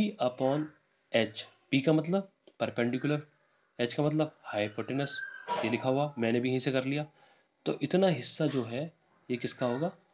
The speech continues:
sine theta का, ठीक है। ये cos का होगा, base upon hypotenuse, इससे पता चलता है। इसका क्या होता है शॉर्ट फॉर्म, पाकिस्तान भूखा प्यासा, हिंदुस्तान हरा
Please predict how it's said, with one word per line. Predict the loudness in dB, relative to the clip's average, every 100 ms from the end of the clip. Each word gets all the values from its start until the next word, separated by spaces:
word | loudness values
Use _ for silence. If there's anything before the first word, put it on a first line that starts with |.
| _ _ -12
sine | -8 -8 -8
theta | -14 -14
का, | -16 -18 -20 _ _ -6
ठीक | -4
है। | -4 -8 -20 -10 4
ये | 4
cos | 6 4
का | 4
होगा, | 0 -2 -8 _ _ _ 6
base | 6 8
upon | 4 2
hypotenuse, | 2 0 0 -2 -4 -4 0
इससे | 2 2
पता | 2
चलता | -2
है। | -8 -14 -12 -4
इसका | 0 2
क्या | 2
होता | 2 2
है |
शॉर्ट | 2 0
फॉर्म, | 2 0 -2 -12 _ _ _ -20 -20 _ _ 2
पाकिस्तान | 2 0 2 2 2
भूखा | 0 0 2
प्यासा, | 2 0 -2 -6 _ _
हिंदुस्तान | -2 -2 -2 0 -2 -2 _
हरा | 0